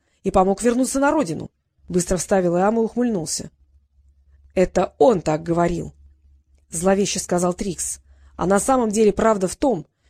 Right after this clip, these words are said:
что ни девочку, ни, что ещё ужаснее, собачку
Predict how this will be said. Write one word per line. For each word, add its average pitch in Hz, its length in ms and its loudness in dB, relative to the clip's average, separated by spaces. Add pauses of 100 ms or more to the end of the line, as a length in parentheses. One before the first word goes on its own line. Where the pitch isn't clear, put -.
что - 220 -2
ни 233 120 2
девочку, 196 580 0 (220)
ни, 208 140 2
что 262 180 0
ещё 247 240 2
ужаснее, 226 440 0
собачку 214 640 -2